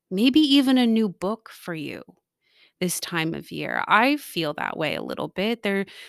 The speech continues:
there are many chapters and maybe even some books that have been closed <laughs> when it comes to my personal story and life and transformation this year. So take the time to slow down and pause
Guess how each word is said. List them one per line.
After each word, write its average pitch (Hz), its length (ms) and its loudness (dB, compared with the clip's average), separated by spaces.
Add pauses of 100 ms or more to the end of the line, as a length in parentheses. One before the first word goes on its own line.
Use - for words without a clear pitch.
there 202 80 0
are 208 40 4
many 247 260 2
chapters 226 920 -4
and 190 140 -2
maybe 185 360 -6
even 180 220 -2
some 165 320 -4
books - 460 -8
that 180 160 -4
have 165 240 -8
been 151 180 -8
closed 170 800 -6
<laughs> 233 140 -8
when 214 120 4
it 165 160 -2
comes 170 280 -2
to 160 100 -6
my 156 160 -4
personal 160 580 -6
story 175 760 -6 (500)
and 165 240 -2
life 156 400 -2
and 151 140 -4
transformation 156 1000 -6
this - 340 -8
year. - 400 -10 (520)
So 233 280 -2
take 269 540 -6 (100)
the 233 100 -4
time 185 880 -4
to 156 120 -10
slow 196 400 -2
down 175 560 -2
and 165 180 -6
pause 160 680 -8